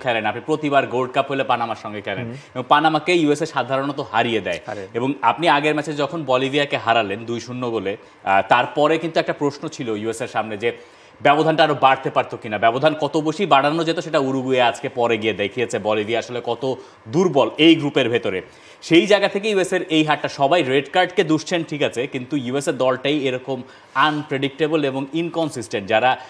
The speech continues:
Speaker 1: আহ, একটা ম্যাচ ভালো খেলে তো পরের ম্যাচে গিয়ে আবার তাদের টেম্পোটা ডাউন হয়ে যায়। এবং আমার কাছে মনে হয় যে এই ঘটনাটাই তাদের পানামার সঙ্গে ঘটেছে, এবং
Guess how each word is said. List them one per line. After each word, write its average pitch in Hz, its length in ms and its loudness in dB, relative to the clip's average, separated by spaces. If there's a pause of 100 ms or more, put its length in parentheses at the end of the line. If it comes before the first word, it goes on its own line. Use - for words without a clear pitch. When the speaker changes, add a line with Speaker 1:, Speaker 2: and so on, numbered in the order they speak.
(160)
Speaker 1:
আহ, 104 220 2
একটা 147 320 4
ম্যাচ 151 240 2
ভালো 131 240 2
খেলে 143 260 -2
তো 147 160 -6
পরের 143 220 0
ম্যাচে 127 220 -4
গিয়ে 123 160 0
আবার 120 220 4
তাদের 117 220 -2
টেম্পোটা 113 340 -4
ডাউন 104 280 2
হয়ে 104 100 -6
যায়। 104 140 0
এবং 104 100 -2
আমার 110 180 0
কাছে 123 160 -6
মনে 127 180 -6
হয় 120 80 -2
যে 131 200 -4
এই 120 240 -2
ঘটনাটাই 127 380 -4
তাদের 113 200 -6 (320)
পানামার 131 280 6
সঙ্গে 127 220 -4
ঘটেছে, 120 260 -4
এবং 143 140 0